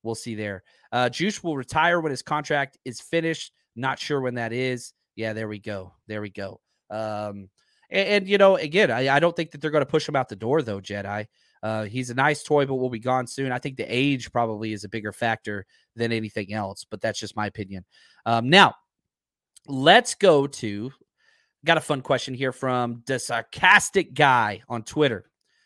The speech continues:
He says, "Do you think it's possible the Niners move away from a base defense even more?" He's talking about the four three, right? That is our base defense. Um, after losing Azeez, I think that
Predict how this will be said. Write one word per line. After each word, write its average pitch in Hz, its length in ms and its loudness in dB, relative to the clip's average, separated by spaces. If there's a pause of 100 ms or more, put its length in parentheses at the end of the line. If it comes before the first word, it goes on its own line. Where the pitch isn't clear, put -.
(400)
He 208 80 -8
says, 302 180 -4
"Do 294 120 -4
you 302 60 -2
think 339 200 -8
it's 440 120 -8
possible - 540 2
the 196 100 0
Niners 196 480 -2
move 202 220 -2
away 175 320 2
from 160 220 -6
a 131 80 0
base 156 420 -4
defense 127 720 -8
even 170 240 -4
more?" 214 400 8 (160)
He's - 80 -20
talking 143 160 -2
about 135 160 -2
the 123 60 -18
four 156 220 2
three, 117 360 -6
right? 110 320 -4
That 123 160 -2
is 127 100 -6
our 120 100 -4
base 131 400 -4
defense. 123 600 -10 (560)
Um, 131 500 2
after 143 240 0
losing 175 320 -2
Azeez, 156 400 -4
I 107 80 -6
think 123 200 -14
that 131 160 -2